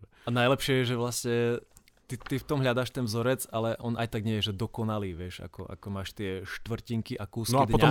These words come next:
Speaker 2: a potom vymyslíš to, že pre-, prechodný deň je každý štvrtý rok, ale nie keď sa to delí stovkou.
Speaker 1: <laughs> Jos.
Speaker 2: Vieš.
Speaker 1: No a prvé zaznamenané fyzické kalendáre, e, ktoré boli teda závislé od vývoja písma na Blízkom východe, sú egyptské a sumerské kalendáre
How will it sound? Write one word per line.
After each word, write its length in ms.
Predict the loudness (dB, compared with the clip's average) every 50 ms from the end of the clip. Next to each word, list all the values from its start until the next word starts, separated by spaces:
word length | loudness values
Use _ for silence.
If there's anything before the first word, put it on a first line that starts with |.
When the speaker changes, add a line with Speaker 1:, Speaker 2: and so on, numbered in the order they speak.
| 8
Speaker 2:
a 120 | 6 4 4
potom 220 | 6 6 8 8
vymyslíš 360 | 8 8 6 6 4 4 2 4
to, 120 | 6 6 6
že 80 | 4 4
pre-, 260 | 4 4 4 4 2
prechodný 400 | 2 -2 0 2 2 2 2 4
deň 160 | 4 4 4
je 140 | 4 4 2 2 2 2
každý 260 | 2 4 4 4 2
štvrtý 240 | 0 -2 -2 0 2
rok, 140 | 2 2 4 6
ale 180 | 8 8 10 10
nie 140 | 8 8
keď 140 | 6 6 4
sa 100 | 2 2
to 80 | 0 0
delí 180 | 2 2 2 2
stovkou. 400 | 0 -2 -2 -4 -2 -2 -2 -2 0 2 2
Speaker 1:
<laughs> 40 | 2
Jos. 340 | 4 4 2 2 0 -4 -14 _ -20 -20 -8
Speaker 2:
Vieš. 260 | -4 -2 -2 -2 -4 -8 -16 -20 -20 -20 -20 -20 -20 -20 -20 -20 -8 -2
Speaker 1:
No 180 | 0 0 0 -2
a 120 | -2 -4
prvé 300 | 0 2 2 4 4 2
zaznamenané 560 | 2 2 0 0 0 0 0 0 2 2 0 0
fyzické 400 | 0 -2 -4 -4 -4 -4 -4 -4
kalendáre, 560 | -2 -2 -4 -4 -2 -2 -2 -2 -2 -2 -4 -8 -16 _ _ _ _ _ _ _ _
e, 140 | -10 -8 -8
ktoré 360 | -8 -8 -8 -8 -6 -4 -4
boli 200 | -4 -4 -4 -4
teda 280 | -6 -6 -6 -6 -6
závislé 440 | -6 -6 -6 -6 -6 -8 -8 -8 -8
od 80 | -6 -6
vývoja 280 | -6 -4 -4 -4 -4
písma 520 | -6 -8 -10 -12 -10 -10 -8 -8 -8 -8 -10 -14 -20 -20
na 460 | -16 -12 -12 -10 -8 -8 -8 -8 -8 -8
Blízkom 380 | -8 -10 -10 -10 -12 -10 -10 -10
východe, 320 | -10 -10 -8 -8 -8 -8
sú 160 | -8 -10 -10
egyptské 640 | -10 -8 -8 -8 -8 -10 -10 -12 -12 -10 -8 -8 -8
a 320 | -8 -8 -10 -10 -10 -12 -14 -16 -20 -20 -20 -20 -20 -20 -16
sumerské 600 | -12 -8 -6 -4 -2 -2 -2 -2 -4 -6 -10 -10
kalendáre 580 | -8 -6 -6 -4 -4 -4 -4 -4 -4 -4 -6